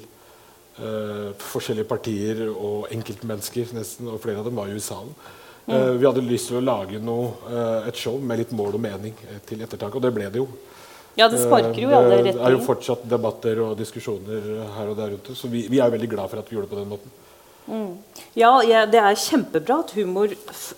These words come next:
Speaker 2: skaper, eh, debatt, ikke sant, som, som, som vekker følelser og engasjement. Det som ikke er greit, er jo at fake news blir spredd, og at man blir truet, og at det skal bli så farlig at folk kanskje begynner med selvsensur, da.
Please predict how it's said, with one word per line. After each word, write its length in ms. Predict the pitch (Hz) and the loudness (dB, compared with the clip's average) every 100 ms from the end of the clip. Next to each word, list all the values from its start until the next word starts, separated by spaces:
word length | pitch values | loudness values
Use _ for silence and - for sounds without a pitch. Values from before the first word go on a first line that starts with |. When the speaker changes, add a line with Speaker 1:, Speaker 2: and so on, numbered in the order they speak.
| - | -10
Speaker 2:
skaper, 800 | - - 233 185 - - 208 208 | -8 2 6 6 2 0 0 0
eh, 420 | 208 202 196 196 190 180 | -4 -2 -2 -4 -6 -4
debatt, 640 | 208 180 285 - - - - _ _ | -4 0 -2 -2 -12 -12 -12 _ _
ikke 180 | 202 202 | -8 -4
sant, 220 | 247 247 | -2 -2
som, 400 | 240 196 185 180 | -2 -4 -4 -8
som, 260 | 190 180 180 | -6 -6 -6
som 200 | 185 180 | -6 -6
vekker 320 | 196 - 180 | -6 -4 -4
følelser 420 | 240 170 165 180 | -2 -2 -4 -8
og 240 | - 165 | -8 -10
engasjement. 560 | 160 170 175 220 240 277 - - | -8 -8 -8 -4 -2 -2 -4 -6
Det 100 | - | -4
som 140 | 180 226 | -2 -2
ikke 340 | 277 - 202 | -4 -4 -2
er 60 | 254 | 0
greit, 340 | 381 415 - | 0 -2 0
er 140 | 202 | 0
jo 260 | 175 185 185 - | 0 -2 -6 -8
at 140 | 190 | -10
fake 400 | - 190 175 175 | -4 0 0 0
news 220 | 196 185 - | -8 -10 -8
blir 160 | 190 | -8
spredd, 360 | 185 190 185 185 | -4 0 0 0
og 120 | 185 | -2
at 40 | |
man 140 | 185 170 | -4 -8
blir 140 | 170 | -8
truet, 580 | - 226 185 165 202 208 | -8 -8 -6 -4 -4 -2
og 120 | 180 | -4
at 80 | 175 | -4
det 100 | 175 | -6
skal 140 | - | -8
bli 200 | 175 170 175 - - | -4 -4 -4 -12 -14
så 80 | 196 | -14
farlig 460 | - 226 165 196 269 | -4 -2 0 0 0
at 140 | - | -2
folk 340 | 175 165 - - - _ _ | -4 -4 -8 -20 -20 _ _
kanskje 460 | - 185 - 175 170 165 151 165 | -6 -6 -2 0 0 -4 -12 -8
begynner 320 | 175 175 147 | -4 -2 -4
med 120 | 156 185 | -6 -6
selvsensur, 760 | - 208 143 - 120 - 269 | -6 -6 -6 -8 -10 -8 -4
da. 160 | 269 | -4